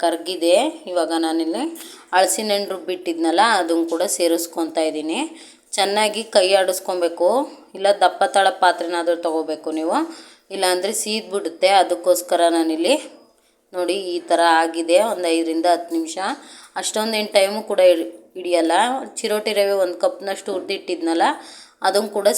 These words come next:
ಸೇರಿಸ್ಕೊಂಡು ಚೆನ್ನಾಗಿ ಒಂದ್ಸತಿ ಮಿಕ್ಸ್ ಕೊಟ್ಕೊಂಡ್ರೆ ಹೂರ್ಣ ರೆಡಿಯಾಗುತ್ತೆ. ನೋಡಿ ಈ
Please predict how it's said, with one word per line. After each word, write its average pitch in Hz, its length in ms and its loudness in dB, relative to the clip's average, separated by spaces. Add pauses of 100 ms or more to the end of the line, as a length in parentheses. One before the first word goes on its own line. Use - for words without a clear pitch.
ಸೇರಿಸ್ಕೊಂಡು 185 640 0 (140)
ಚೆನ್ನಾಗಿ 180 480 -2
ಒಂದ್ಸತಿ 170 380 -4 (140)
ಮಿಕ್ಸ್ - 320 -10
ಕೊಟ್ಕೊಂಡ್ರೆ 175 540 0 (1400)
ಹೂರ್ಣ 196 300 0 (160)
ರೆಡಿಯಾಗುತ್ತೆ. 185 580 4 (200)
ನೋಡಿ 185 200 0 (880)
ಈ 190 80 -6